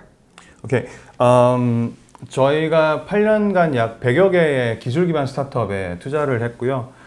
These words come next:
그 스타트업들이 굉장히 잘 성장하셔서 지금 현재 기업 가치의 누적 합으로는 약 삼조 사천억 원 정도를 기록할 정도로 스타트업이 잘 성장하셨습니다. 그리고,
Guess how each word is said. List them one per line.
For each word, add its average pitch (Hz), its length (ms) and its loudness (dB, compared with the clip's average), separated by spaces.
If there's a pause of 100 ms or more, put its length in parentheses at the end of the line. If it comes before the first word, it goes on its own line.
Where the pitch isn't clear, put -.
(160)
그 135 280 2
스타트업들이 175 680 0
굉장히 143 420 0
잘 117 240 -4
성장하셔서 151 1000 -4 (220)
지금 139 280 -4
현재 151 520 -2
기업 151 280 0
가치의 160 440 -2
누적 117 440 -4
합으로는 151 480 -2
약 101 160 -8
삼조 175 320 -4
사천억 139 440 -4
원 120 120 -4
정도를 92 380 -10
기록할 95 360 -12
정도로 104 540 -10 (280)
스타트업이 143 480 -4
잘 92 240 -8
성장하셨습니다. 120 920 -6
그리고, 110 480 -6